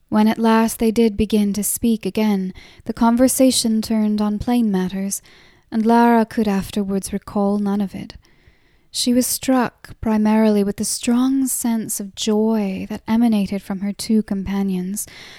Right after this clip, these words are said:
a joy that seemed disproportionate to the day and its happenings. She herself felt a great nourishment in watching them,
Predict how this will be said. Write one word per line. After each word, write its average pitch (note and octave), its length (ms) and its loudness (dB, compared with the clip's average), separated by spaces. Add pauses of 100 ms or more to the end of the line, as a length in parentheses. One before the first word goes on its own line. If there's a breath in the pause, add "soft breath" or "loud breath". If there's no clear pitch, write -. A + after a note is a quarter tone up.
(280 loud breath)
a B3 80 0
joy B3+ 480 6
that A#3+ 160 0
seemed A#3 560 0
disproportionate A3+ 1120 -2
to - 220 -4
the F#3+ 100 -4
day F3+ 400 0
and F3+ 160 -6
its F#3 160 -6
happenings. - 680 -10 (1000 soft breath)
She - 260 2
herself G#3 440 2
felt G#3 260 -4
a G#3 60 0
great G#3 420 0
nourishment G#3 960 0
in G3+ 160 -6
watching F#3+ 460 -4
them, G3 220 -10